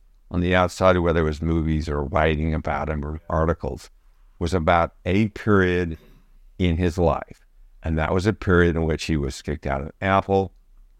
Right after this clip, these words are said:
He started Next Computer. And at Next, he did some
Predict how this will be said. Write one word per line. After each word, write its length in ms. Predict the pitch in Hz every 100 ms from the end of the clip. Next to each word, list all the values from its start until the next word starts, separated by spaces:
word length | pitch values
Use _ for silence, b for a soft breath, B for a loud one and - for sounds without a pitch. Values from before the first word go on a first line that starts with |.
| _ _ - - _ - -
He 100 | 87
started 480 | - - 87 98
Next 380 | 90 87 85 -
Computer. 600 | - 87 - 78 78 82 - - _ - - _ _ _ _ - _ _ _
And 220 | 87 82
at 160 | - -
Next, 600 | 92 101 117 - - - _
he 160 | -
did 240 | 85 92 85
some 340 | - 87 82